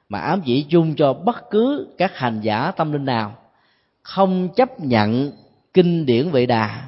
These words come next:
là thánh kinh, không chấp nhận Phạm Thiên là đấng tạo vật, là Chúa Trời, không chấp nhận định mệnh, không chấp nhận bất kỳ một sự an bài nào.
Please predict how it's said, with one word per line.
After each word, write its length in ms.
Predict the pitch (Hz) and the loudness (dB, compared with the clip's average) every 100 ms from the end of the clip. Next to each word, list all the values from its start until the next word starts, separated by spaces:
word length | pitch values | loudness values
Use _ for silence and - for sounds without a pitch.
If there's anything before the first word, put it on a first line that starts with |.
| - | -14
là 160 | 120 120 | -4 -4
thánh 180 | 131 180 | -2 -4
kinh, 200 | 165 156 - _ _ _ _ _ _ _ _ _ | -2 -4 -6 _ _ _ _ _ _ _ _ _
không 360 | - 180 175 | 0 2 2
chấp 260 | 160 240 240 | 0 0 0
nhận 440 | 139 110 110 135 135 - _ _ | 0 2 2 -2 -4 -14 _ _
Phạm 260 | - 101 139 | -4 -2 2
Thiên 440 | 170 175 170 165 147 | 4 4 2 -4 -8
là 200 | 110 107 | -4 -4
đấng 300 | 110 160 247 | -2 -4 -4
tạo 260 | 233 110 120 | -2 -2 2
vật, 180 | 117 101 - - _ _ _ _ _ | 0 0 -6 -20 _ _ _ _ _
là 220 | 110 107 101 - | -4 -2 -2 -4
Chúa 140 | 233 | -4
Trời, 340 | 220 123 101 - - - _ _ _ _ _ - | 2 2 0 -4 -16 -20 _ _ _ _ _ -4
không 280 | 175 175 165 | 0 0 2
chấp 160 | 240 | -2
nhận 560 | 214 127 110 127 139 139 | 0 0 0 -4 -6 -2
định 180 | 123 143 | 0 4
mệnh, 380 | 120 113 147 135 - _ _ _ _ _ _ | 4 4 0 -8 -20 _ _ _ _ _ _
không 340 | - 180 180 165 - - | -2 0 0 -6 -12 0
chấp 200 | 247 254 | 0 2
nhận 320 | 131 110 131 143 196 | 0 0 -4 -6 -2
bất 200 | 247 - | -2 0
kỳ 100 | 131 | 0
một 180 | 107 104 | 0 -2
sự 140 | 120 | -6
an 260 | 120 135 120 | -6 -6 -6
bài 160 | 107 | -6
nào. 220 | 104 101 | -6 -10